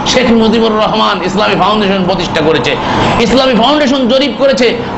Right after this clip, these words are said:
পাঁচ বছর সঠিক ওয়েতে বাংলাদেশের ধনীরা যদি জাকাত দেয়,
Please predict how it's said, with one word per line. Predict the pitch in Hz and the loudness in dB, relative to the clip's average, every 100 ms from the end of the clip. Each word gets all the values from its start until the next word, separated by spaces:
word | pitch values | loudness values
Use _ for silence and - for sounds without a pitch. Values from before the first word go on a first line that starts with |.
| - | -2
পাঁচ | 226 269 277 262 247 220 | 0 0 2 2 2 0
বছর | 233 240 240 226 | 0 2 2 2
সঠিক | - 220 214 240 226 | 0 0 2 0 0
ওয়েতে | 226 233 226 220 | 2 2 2 0
বাংলাদেশের | 202 214 220 208 202 208 202 | 2 0 0 -2 0 -2 0
ধনীরা | 190 214 208 196 | 0 0 0 0
যদি | 196 | 0
জাকাত | 190 190 190 196 | 0 -2 0 -2
দেয়, | 165 208 220 196 | 0 0 0 0